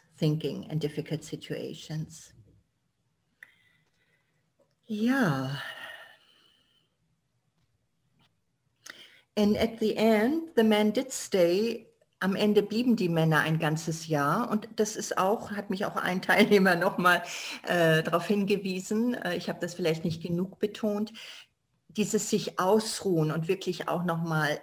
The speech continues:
essen dürfen, trinken dürfen, feiern dürfen. Das sind Zeiten, wo Odysseus und seine Männer auch, das, wo es ihnen gut geht und sie auch laissez-faire, Müßiggang, wo sie einfach leben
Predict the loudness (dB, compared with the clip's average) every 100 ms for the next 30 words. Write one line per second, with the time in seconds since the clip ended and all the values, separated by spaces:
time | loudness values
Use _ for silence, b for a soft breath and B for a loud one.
0 | -2 -2 -2 -4 -2 2 2 0 -6 -6
1 | -6 -6 -6 -2 2 2 0 -4 -2 -2
2 | 0 0 0 0 2 0 -2 -4 -4 -6
3 | B B B -4 -4 0 2 2 2 -2
4 | 2 2 0 0 0 0 -2 -2 -2 0
5 | 0 -2 -2 0 2 0 0 0 -2 -2
6 | -4 -6 -14 -10 -10 -8 -6 -6 -2 -2
7 | 0 0 0 -2 0 0 -4 -12 -6 -6
8 | -4 -2 -2 -4 B B B -12 -10 -4
9 | -2 0 0 -2 2 0 0 -2 2 0
10 | 0 -2 -2 -2 -6 -4 0 0 0 -2
11 | 0 0 -4 -8 -14 -6 -2 -2 -6 -12